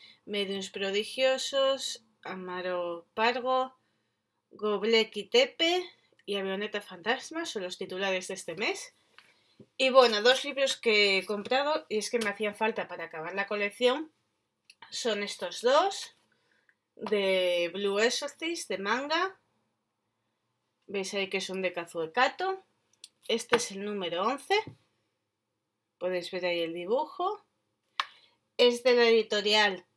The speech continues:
Norma Editorial. Y me costó, pues, siete con cincuenta euros. Y luego el número doce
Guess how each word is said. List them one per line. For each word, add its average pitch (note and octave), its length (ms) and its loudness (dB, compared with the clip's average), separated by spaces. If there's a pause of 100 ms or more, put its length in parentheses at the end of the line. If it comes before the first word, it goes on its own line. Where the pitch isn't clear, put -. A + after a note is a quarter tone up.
(140)
Norma F#3 480 -6
Editorial. F3+ 600 6 (1800)
Y A#3+ 140 2
me A3+ 140 2
costó, C4+ 640 4
pues, F#3+ 260 0
siete A#3+ 400 4
con G3 200 -2
cincuenta E3+ 500 -6
euros. F#3 560 -4 (1600)
Y A#3 200 4
luego A3+ 360 6
el F3+ 160 0
número A#3 420 4
doce E4 460 2